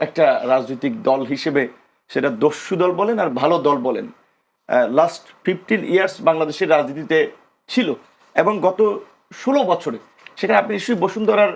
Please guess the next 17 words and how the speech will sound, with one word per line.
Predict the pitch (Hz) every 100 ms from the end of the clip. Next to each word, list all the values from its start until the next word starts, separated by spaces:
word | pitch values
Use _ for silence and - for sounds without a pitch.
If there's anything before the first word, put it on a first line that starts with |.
| - _ _ _ -
শাহ | - 180
আলম | 208 208
থেকে | 202 -
আহমেদ | 180 180 190
আকবর, | 180 165 175 160
সোবহান | - 160 160 147 143 - - -
হয়ে | 147 151
যাওয়া | 151 139
ভাইয়ের | 135 135
বক্তব্য | 117 - 151
শুনেছেন | - 196 190 139 - _ _ _
যে | - 160 156 147
শেখ | - 170
হাসিনার | 190 196 202
সাথে | - -
মরণের | 180 151 185 190 185
পরেও | - 208 220 160